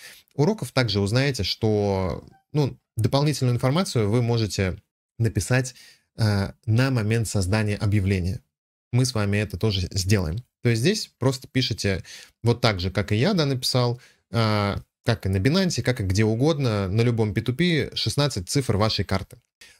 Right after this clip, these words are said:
Дальше вот здесь вы можете написать быстрые ответы. То есть у меня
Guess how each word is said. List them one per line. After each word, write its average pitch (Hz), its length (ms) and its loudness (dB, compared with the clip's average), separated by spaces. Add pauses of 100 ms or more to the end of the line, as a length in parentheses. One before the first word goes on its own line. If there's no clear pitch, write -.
(100)
Дальше 170 320 2
вот 120 120 0
здесь 170 220 0
вы 123 100 2
можете 127 360 0
написать 110 360 0
быстрые 113 420 0
ответы. 104 380 -6 (240)
То 120 80 2
есть 117 120 0
у 147 60 2
меня 185 400 0